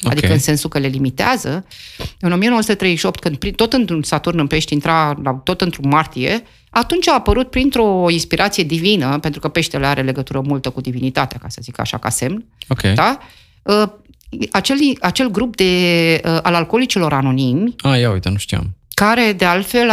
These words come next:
Speaker 1: Știam că a
Speaker 2: doisprezece
Speaker 1: apărut atunci, dar nu știam că pe, pe configurația
Speaker 2: Da, cu
Speaker 1: asta.
Speaker 2: aceasta. Da, de, Saturn înseamnă limite, înseamnă autoritate, Peștele dizolvă.
Speaker 1: Mhm.
Speaker 2: Și atunci gândește-te că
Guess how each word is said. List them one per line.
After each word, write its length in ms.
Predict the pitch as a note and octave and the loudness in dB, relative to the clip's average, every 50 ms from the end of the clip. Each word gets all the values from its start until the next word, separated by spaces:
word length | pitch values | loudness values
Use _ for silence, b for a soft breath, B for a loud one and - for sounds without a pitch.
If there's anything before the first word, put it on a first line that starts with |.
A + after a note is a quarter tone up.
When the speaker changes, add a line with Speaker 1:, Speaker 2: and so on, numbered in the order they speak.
| G#3 F#3+ | 4 4
Speaker 1:
Știam 40 | F3+ | 4
că 60 | C3 | 4
a 20 | |
Speaker 2:
doisprezece 140 | A#2+ B2+ B2 C#3 | 4 6 6 4
Speaker 1:
apărut 260 | C3 - C3 B2+ B2+ - | 4 4 4 2 4 2
atunci, 220 | B2 A#2+ C#3 C3+ | 2 2 4 4
dar 100 | B2+ C3 | 4 4
nu 60 | C3 | 4
știam 300 | C3 - - C#3+ C3+ B2+ | 2 2 2 2 2 2
că 120 | A#2+ - B2+ | 2 0 0
pe, 200 | A2+ - A2+ - - - _ | 2 2 0 0 -2 -6 _
pe 300 | - B2+ A#2+ A#2+ A2+ - - - - - | 0 2 2 2 0 -4 -10 -14 -4 0
configurația 560 | - A#2+ A#2 - - A#2 A#2+ A#2+ B2 - A#3+ | 2 4 6 6 6 6 6 6 6 4 4
Speaker 2:
Da, 60 | D#3+ | 4
cu 60 | A2 G#2+ | 4 2
Speaker 1:
asta. 140 | - - G2 | 2 2 0
Speaker 2:
aceasta. 160 | F#2 - - - | 0 0 -2 -4
Da, 200 | - E3 F#3 G3+ | -2 0 0 2
de, 280 | G3 G3+ G#3 - F#3 - G3+ | 2 0 -2 -2 -4 -6 -6
Saturn 440 | D#3+ - - F#3+ F3+ - B3 B3+ B3 | -2 0 0 0 2 2 0 2 2
înseamnă 420 | G#3+ F#3+ - G#3 G3 G3 G3 F#3 | 0 0 0 0 0 2 2 0
limite, 800 | E3 D#3 E3+ G#3+ B3+ B3 F#3+ C#3 - - C3+ C#3+ F#3 A3+ A3 - _ _ _ | 0 0 0 2 2 2 2 0 0 0 0 0 0 -2 -6 -8 _ _ _
înseamnă 420 | - - D3+ - F3+ F3+ G3 F#3+ F#3 | -12 -10 -4 -2 0 0 0 0 0
autoritate, 800 | F#3 F#3 F3 - E3+ D#3+ C#3 C3 - D#3+ C#3 A2 G#2 - E3+ | 0 0 -2 -2 -2 -4 -4 -2 -2 0 0 0 -2 -4 -8
Peștele 420 | G#3 - - B3 - - B3 A3 A3+ | -6 -4 -4 -2 -2 -2 -2 -2 -2
dizolvă. 500 | G3+ G#3+ F3 D#3 A#2 A2+ A2+ B2 B2+ - - - - | -2 -2 -2 -2 -2 -2 -4 -8 -12 -14 -14 -6 -2
Speaker 1:
Mhm. 400 | A2+ G2+ F2 E2+ F2+ F#2 G#2+ A#2+ - | -2 0 0 0 0 -2 -2 -4 -4
Speaker 2:
Și 120 | - - | -4 -2
atunci 240 | F3+ F3 A3+ A#3 A3+ | -2 0 0 0 0
gândește-te 480 | - A3+ A3 B3 A#3 - C#4 C4 B3+ | 2 2 2 2 0 -2 -2 -2 -2
că 320 | B3+ - B3 A#3 A3+ G#3+ | -2 0 0 0 0 -2